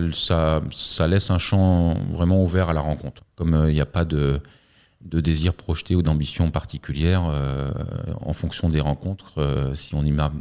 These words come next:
n'y met pas un intérêt, euh, euh, en particulier, on est plus à l'écoute, quoi. Mon ambition, euh, moi, c'est de continuer à grandir, euh,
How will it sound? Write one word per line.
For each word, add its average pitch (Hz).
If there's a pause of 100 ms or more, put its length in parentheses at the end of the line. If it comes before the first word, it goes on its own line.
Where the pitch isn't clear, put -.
(140)
n'y 82
met 82
pas 92
un 87
intérêt, 87
euh, 71 (720)
euh, 69
en 78
particulier, -
on 85
est 71
plus 73
à -
l'écoute, 71
quoi. - (320)
Mon 76
ambition, 80
euh, - (580)
moi, 78
c'est -
de -
continuer 82
à 80
grandir, 76
euh, 65